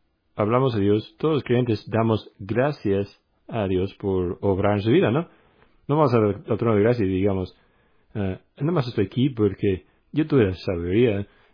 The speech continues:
a, a reconocer que necesitaba yo un salvador, y así que te estoy buscando a ti." No, todos damos gracias a Dios, ya, damos gracias a Dios por su obra salvadora en nosotros.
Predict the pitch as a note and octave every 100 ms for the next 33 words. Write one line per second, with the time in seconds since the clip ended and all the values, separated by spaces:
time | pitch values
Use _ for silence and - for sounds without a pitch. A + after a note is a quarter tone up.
0 | - B2+ - G#2 F#2 G2+ F2+ F#2+ F2+ A#2+
1 | A#2 - A2 G2 G2+ G2 G#2+ G#2+ G#2 C#3+
2 | A#2 F2+ - F2+ E2+ F2 G#2 G2 F#2 D3
3 | G#2+ B2 G3+ E3 D#3+ C3+ A#2+ G#2 F#2+ G2+
4 | F2 B2+ C#3+ A#3 A2+ F#3+ B2 - _ _
5 | - A2 E3+ A2+ G#2 B2 G#2+ G2+ G#2 G2+
6 | - _ _ _ _ _ _ _ _ -
7 | D3 G#2 G#2+ A#2+ A#2 A2 G#2 G2 G2 B2
8 | - G#2+ F#2 - G2+ G2+ G2 F#2+ F2 F#2
9 | C3 G#2 G2 F#2+ C3 C#3+ F2+ D#2+